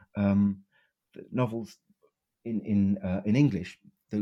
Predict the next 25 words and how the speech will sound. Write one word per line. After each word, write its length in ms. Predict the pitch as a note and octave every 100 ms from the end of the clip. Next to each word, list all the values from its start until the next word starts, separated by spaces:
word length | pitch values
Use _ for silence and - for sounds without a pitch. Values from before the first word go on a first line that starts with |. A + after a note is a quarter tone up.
| G2+
they 100 | G2+
would 100 | G2
be 80 | G2
things 280 | G#2 F#2+ F2
like 120 | F2+
the 80 | -
novels 300 | G2 F2+ G2
of 80 | G2 - -
Jane 300 | G2 G2+ F#2
Austen, 600 | E2+ - D#2+ E2 D2+ D2 -
or, 400 | E2+ E2+ E2+ E2 _ _ _ _ -
um, 460 | F2+ E2+ E2+ D#2+ - -
in 80 | F2+
the 80 | G2
nineteenth 380 | G2+ G2+ G2+
century, 280 | - F#2+ G2
we 60 | G2
would 100 | G2
have 80 | -
said 220 | F#2+ F#2
Walter 280 | F#2 F2 F2+
Scott, 520 | - - A#2+ - -
in 100 | F#2+
French, 460 | - B2+ G#2 - -
Proust. 420 | - C3 G2 -